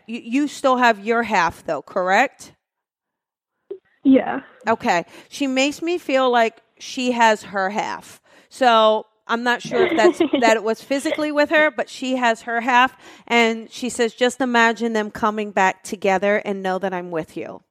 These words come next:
Speaker 1: Okay?
Speaker 2: <gasps> Okay.
Speaker 1: All right. Lots of love to you, honey.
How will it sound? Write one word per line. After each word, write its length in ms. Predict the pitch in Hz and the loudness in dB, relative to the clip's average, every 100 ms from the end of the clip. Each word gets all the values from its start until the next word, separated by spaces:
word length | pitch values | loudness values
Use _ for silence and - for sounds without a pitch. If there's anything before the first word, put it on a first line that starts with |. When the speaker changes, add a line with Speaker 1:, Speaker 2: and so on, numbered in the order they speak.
| - | -12
Speaker 1:
Okay? 540 | 196 - 202 190 226 - _ _ _ _ _ _ _ _ _ _ - | -12 -8 -4 -2 -2 -8 _ _ _ _ _ _ _ _ _ _ -2
Speaker 2:
<gasps> 100 | - - - - _ _ _ _ _ 392 | -2 -2 -10 -18 _ _ _ _ _ -8
Okay. 320 | 403 - 190 _ - - | -8 -8 -20 _ -20 -8
Speaker 1:
All 160 | 208 185 | -4 -2
right. 240 | 165 165 247 | -2 -2 2
Lots 320 | 240 240 269 | 4 2 0
of 80 | 240 | 2
love 200 | 220 208 | 2 0
to 120 | - | -6
you, 120 | 196 | -8
honey. 420 | 185 170 156 165 | -6 -8 -8 -10